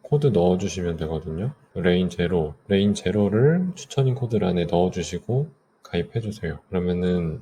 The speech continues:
십만 마일리지 제공해드리니까 더 저렴하게 이용하실 수 있습니다. 이게 사실 해보니까 혼자 하는 것보다는 같이 하는 게 더 시너지가 나고 지속 가능한 것 같아요.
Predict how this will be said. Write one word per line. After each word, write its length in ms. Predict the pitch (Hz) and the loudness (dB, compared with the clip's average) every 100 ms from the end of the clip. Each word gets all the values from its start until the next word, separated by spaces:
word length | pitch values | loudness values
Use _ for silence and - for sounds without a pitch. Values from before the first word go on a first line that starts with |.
| - | -14
십만 360 | - 127 127 113 | -10 -2 0 2
마일리지 460 | 95 90 85 - | 2 2 -2 -6
제공해드리니까 1120 | - - 90 120 120 104 87 82 - 101 80 82 _ _ _ _ _ _ | -10 -4 -2 0 0 0 -2 -6 -4 -4 -4 -12 _ _ _ _ _ _
더 160 | - 85 | -12 -6
저렴하게 680 | 90 101 101 87 87 80 78 | 2 4 4 2 2 0 0
이용하실 500 | 85 92 104 110 120 | 0 0 -2 -2 -4
수 120 | - | -8
있습니다. 540 | - 82 76 73 - - | -10 -8 -8 -10 -14 -10
이게 480 | 90 95 98 98 92 | -2 2 4 2 2
사실 360 | 101 104 107 | 0 0 2
해보니까 880 | 110 139 151 117 - 104 95 85 80 | 2 4 4 4 4 4 6 4 0
혼자 340 | 82 147 156 156 | 0 2 6 6
하는 180 | 143 | 6
것보다는 960 | 127 104 101 87 87 87 92 87 78 76 92 _ _ | 4 2 0 2 0 2 0 -2 -4 -10 -16 _ _
같이 280 | - - 98 | -8 -4 -2
하는 200 | 92 90 | 0 -2
게 80 | 87 | -2
더 180 | 85 | -2
시너지가 540 | 78 - 135 117 107 92 | -2 0 0 2 0 0
나고 580 | 80 76 - 80 76 76 _ _ _ _ _ _ _ | -2 -4 -4 -6 -6 -14 _ _ _ _ _ _ _
지속 300 | - 104 - | -6 -6 -2
가능한 840 | 101 87 87 85 80 80 107 104 120 | 0 2 0 0 -2 -6 -8 -2 -2
것 100 | 87 | -2
같아요. 460 | 76 82 80 82 | -6 -4 -2 -4